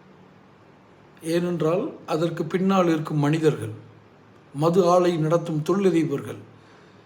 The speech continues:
அந்த சேனல் யாரை வச்சு நடந்துகிட்டு இருக்குங்கிறது வந்து அவருக்கு தெரியாதா? கோபிநாத் தெரியாதா? இந்த சேனல் யாரால் நடக்குது,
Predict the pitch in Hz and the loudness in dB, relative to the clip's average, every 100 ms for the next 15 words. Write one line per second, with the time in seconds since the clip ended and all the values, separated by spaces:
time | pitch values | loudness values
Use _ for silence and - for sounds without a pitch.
0 | - - - 160 156 - 214 226 226 208 | -20 -12 -4 0 0 2 4 4 2 0
1 | 175 170 208 208 202 180 170 185 202 190 | 4 6 6 4 2 0 0 2 0 -4
2 | 190 196 185 180 170 175 170 202 185 - | -6 -6 -4 -2 -2 -2 0 0 0 -2
3 | - - 185 175 160 190 208 143 160 190 | -10 -8 -4 -2 -2 2 4 4 2 -2
4 | 135 - - - - - - - - - | -6 -16 -20 -20 -20 -20 -20 -20 -20 -10
5 | 185 185 196 185 170 180 151 151 180 - | -4 -2 0 0 0 0 0 -2 -6 -10
6 | - - - _ - - - - 147 147 | -20 -20 -20 _ -20 -20 -20 -8 -6 2
7 | 180 180 170 160 170 170 160 156 156 160 | 4 4 4 4 4 2 0 -4 -4 -4
8 | 190 | -4